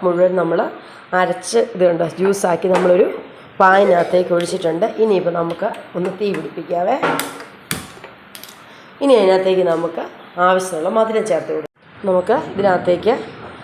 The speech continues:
ഒരു അഞ്ച് സ്പൂൺ പഞ്ചസാര ചേർത്ത് കൊടുക്കാം. നമുക്ക് മാങ്ങാപ്പഴം മധുരമുണ്ട്, പിന്നെ നമ്മൾ ജ്യൂസ് അടിക്കുമ്പോൾ നമുക്ക് മധുരം വേണ്ട, സ്ക്വാഷായിട്ട് എടുക്കുമ്പോൾ. അതുകൊണ്ട് നമുക്ക് ഇതിനകത്തേക്ക് ഒരു അഞ്ച് സ്പൂൺ പഞ്ചസാരയും കൂടെ ചേർത്ത് കൊടുക്കാം. ഇനി ഇതെല്ലാം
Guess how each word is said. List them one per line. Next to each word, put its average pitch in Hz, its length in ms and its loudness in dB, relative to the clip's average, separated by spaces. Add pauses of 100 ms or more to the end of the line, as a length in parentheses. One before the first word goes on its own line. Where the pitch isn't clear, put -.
(340)
ഒരു 262 120 4 (240)
അഞ്ച് 233 320 0
സ്പൂൺ 180 260 -2
പഞ്ചസാര 190 460 0
ചേർത്ത് 170 220 -4
കൊടുക്കാം. 175 260 -2
നമുക്ക് 190 240 -4
മാങ്ങാപ്പഴം 202 520 0
മധുരമുണ്ട്, 190 560 0
പിന്നെ 254 260 0
നമ്മൾ 202 160 0 (140)
ജ്യൂസ് 196 280 0
അടിക്കുമ്പോൾ 180 400 0
നമുക്ക് 175 260 0 (200)
മധുരം 185 360 0
വേണ്ട, 165 200 -2 (140)
സ്ക്വാഷായിട്ട് 180 600 0 (540)
എടുക്കുമ്പോൾ. 185 360 -2
അതുകൊണ്ട് 190 320 0
നമുക്ക് 165 280 -4
ഇതിനകത്തേക്ക് 170 440 -2
ഒരു 170 80 0
അഞ്ച് 165 240 -4
സ്പൂൺ 175 260 0
പഞ്ചസാരയും 165 540 -4
കൂടെ 175 140 -8 (1600)
ചേർത്ത് 170 300 -4
കൊടുക്കാം. 156 360 -10 (2750)
ഇനി 247 160 -2
ഇതെല്ലാം 190 440 -2